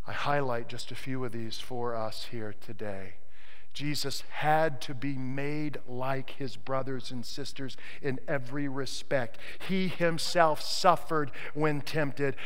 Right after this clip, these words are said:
and Jesus, the Word made flesh who dwells amongst us, sympathizes with you, understands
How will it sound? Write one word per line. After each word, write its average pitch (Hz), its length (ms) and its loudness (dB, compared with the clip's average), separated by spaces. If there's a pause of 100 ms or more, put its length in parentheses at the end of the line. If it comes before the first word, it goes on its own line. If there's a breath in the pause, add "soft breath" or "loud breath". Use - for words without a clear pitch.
(140 loud breath)
and 135 260 0
Jesus, 139 680 0 (300)
the 123 100 -2
Word 143 420 2
made 135 260 0
flesh 139 420 0
who 135 100 0
dwells 127 400 0
amongst 120 440 0
us, 117 220 0 (480 loud breath)
sympathizes 107 1600 0 (220)
with 120 520 -2 (120)
you, 113 380 0 (180)
understands 127 1300 0